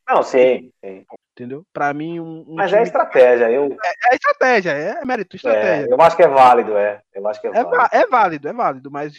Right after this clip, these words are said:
Speaker 2: que eu odeio assistir um time assim e não gosto de ver o Bahia assim, porque eu já vi o Bahia jogando melhor, ganhando
Speaker 1: <laughs>
Speaker 2: os dois tempos, entendeu? Olha o jogo contra o Flamengo ano
Speaker 1: Realmente.
Speaker 2: passado,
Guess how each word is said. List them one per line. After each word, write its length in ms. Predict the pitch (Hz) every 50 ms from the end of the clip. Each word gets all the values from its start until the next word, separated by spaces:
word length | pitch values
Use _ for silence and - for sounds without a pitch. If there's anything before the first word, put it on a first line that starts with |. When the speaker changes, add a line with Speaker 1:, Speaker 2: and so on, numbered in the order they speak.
| _ _
Speaker 2:
que 220 | - 175 165 151 -
eu 260 | 156 165 190 233 - _
odeio 360 | 233 214 170 139 147 175 220
assistir 280 | - - 240 - - 202
um 100 | 202 196
time 180 | - - 208 214
assim 200 | 196 - _ 165
e 120 | 170 190
não 160 | 208 214 220 196
gosto 240 | 170 185 214 262
de 60 | 254 240
ver 80 | 247 247
o 40 |
Bahia 180 | 233 233 226 233
assim, 180 | - - 247 208
porque 180 | - - 208
eu 40 | 190
já 120 | 202 214 180
vi 100 | 160 220
o 60 | 262
Bahia 200 | 277 254 240 233
jogando 260 | 247 226 202 214 226 226
melhor, 480 | 226 208 185 180 190 202 233 277 285 240
ganhando 560 | 196 196 226 220 202 190 190 202 220 220 269
Speaker 1:
<laughs> 440 | 294 330 - - - - - - - _ _ _ _ _ _ _ -
Speaker 2:
os 280 | 175 165 165 185 160
dois 180 | 175 196 233 -
tempos, 520 | - 277 240 226 220 196 156 - - _ _ _
entendeu? 280 | _ 151 156 190 233 - _ _ _ -
Olha 180 | 294 277 240
o 40 | 226
jogo 240 | 226 226 202 196 190
contra 200 | - 208 190 202
o 20 | 190
Flamengo 320 | - 202 175 175 180 180 220
ano 120 | 208 160
Speaker 1:
Realmente. 100 | 165 160
Speaker 2:
passado, 480 | 160 160 - 175 156 139 131 143 135